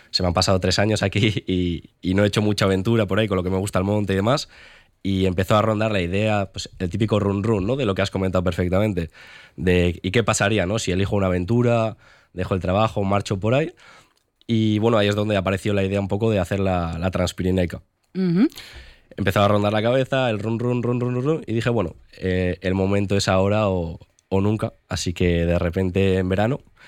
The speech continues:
Speaker 1: decidí dejar el trabajo y, y ir a por ello.
Speaker 2: Ujú, hacer la Transpirinaica, eh, y además lo has hecho un poco sin mucha planificación, ¿no? Era como un poco tu leitmotiv, en plan, "Me lanzo al monte y a ver qué pasa".
Speaker 1: Totalmente.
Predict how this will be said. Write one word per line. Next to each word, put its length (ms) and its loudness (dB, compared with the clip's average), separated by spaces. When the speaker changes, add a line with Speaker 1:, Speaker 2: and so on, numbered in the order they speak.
Speaker 1:
decidí 520 2
dejar 280 2
el 100 0
trabajo 420 0
y, 380 -4
y 140 -2
ir 100 2
a 60 2
por 140 -2
ello. 200 -2
Speaker 2:
Ujú, 380 -4
hacer 240 -2
la 80 0
Transpirinaica, 720 2
eh, 480 2
y 120 0
además 260 0
lo 60 0
has 80 0
hecho 160 -2
un 60 0
poco 560 0
sin 180 -4
mucha 300 0
planificación, 840 -2
¿no? 120 2
Era 180 0
como 240 -2
un 60 -2
poco 200 0
tu 120 -4
leitmotiv, 540 -2
en 100 -2
plan, 400 2
"Me 100 2
lanzo 220 0
al 80 0
monte 320 0
y 100 -2
a 60 0
ver 100 -2
qué 100 -8
pasa". 360 -14
Speaker 1:
Totalmente. 560 0